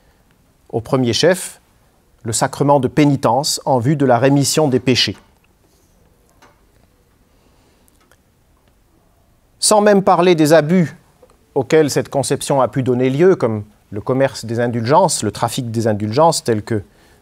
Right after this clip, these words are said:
Luther l'a attaqué, bien sûr, cette conception est contestée par les réformateurs que sont Luther et Calvin, parce qu'elle risque de transformer,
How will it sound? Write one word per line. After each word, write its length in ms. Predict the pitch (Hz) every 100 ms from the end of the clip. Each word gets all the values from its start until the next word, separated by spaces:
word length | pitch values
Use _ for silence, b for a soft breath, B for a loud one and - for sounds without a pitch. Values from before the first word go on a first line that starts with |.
| b
Luther 340 | 110 117 143 113
l'a 140 | 113
attaqué, 360 | 107 110 151 160
bien 160 | 117
sûr, 340 | - 160 175 185 b b b b b b b b b _
cette 180 | - 170
conception 640 | - 175 160 - 196 214
est 80 | 160
contestée 840 | 143 175 170 165 - - 165 120 _ _ _ _ _ -
par 160 | 120
les 80 | 127
réformateurs 680 | 135 139 135 139 - 160 147
que 100 | 131
sont 220 | - 139
Luther 320 | 135 123 131
et 60 | 113
Calvin, 460 | 139 143 185 240 - b b b b b
parce 200 | 156 -
qu'elle 200 | - 156
risque 420 | 180 247 - -
de 160 | 147 139
transformer, 960 | - 208 190 - - 156 170 208 247